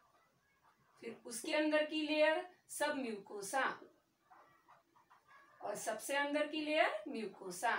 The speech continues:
और इसी mucosa में ये gastric glands, gastric pits के अंदर present होती है।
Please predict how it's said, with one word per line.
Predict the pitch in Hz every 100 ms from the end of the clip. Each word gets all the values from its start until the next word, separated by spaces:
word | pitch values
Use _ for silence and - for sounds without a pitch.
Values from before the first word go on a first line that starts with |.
| - - - -
और | 208 220 -
इसी | 262 - - 349 466
mucosa | 339 311 - 220 - 196
में | 185 247 320 349 - -
ये | 220 214
gastric | 196 294 - - 311 -
glands, | 240 240 302 -
gastric | 233 214 - 247 -
pits | 302 330 -
के | - 262
अंदर | 220 214 294 -
present | 214 190 208 226 254
होती | 190 294 480 - -
है। | -